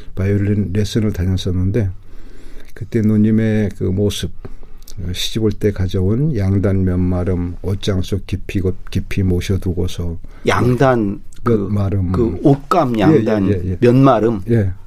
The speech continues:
Speaker 2: 음.
Speaker 1: 그러니까, 어, 대중음악은 어-, 어떤 것이다, 그, 라는 게 나한테는 그렇게 강하게 있질 않았어요.
Speaker 2: 어.
Speaker 1: 그러니까 시집 올 때 가져온 양단 면마름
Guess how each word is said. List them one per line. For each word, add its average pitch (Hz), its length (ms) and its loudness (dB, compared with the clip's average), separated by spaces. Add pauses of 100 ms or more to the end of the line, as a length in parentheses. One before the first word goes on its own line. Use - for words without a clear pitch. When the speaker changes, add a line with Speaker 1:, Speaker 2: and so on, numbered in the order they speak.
(280)
Speaker 2:
음. 82 460 -6
Speaker 1:
그러니까, 120 640 4 (680)
어, 139 840 4
대중음악은 160 920 4 (920)
어-, 117 280 -4
어떤 151 320 2
것이다, 98 800 -2 (800)
그, 98 520 -6
라는 143 320 6
게 190 100 8
나한테는 101 480 -2
그렇게 90 400 -8 (240)
강하게 117 400 2
있질 - 360 -2
않았어요. 87 500 -8 (280)
Speaker 2:
어. 123 140 6
Speaker 1:
그러니까 165 460 4 (460)
시집 - 340 -4
올 151 160 2
때 147 240 2
가져온 131 540 0
양단 107 480 0
면마름 95 1040 -2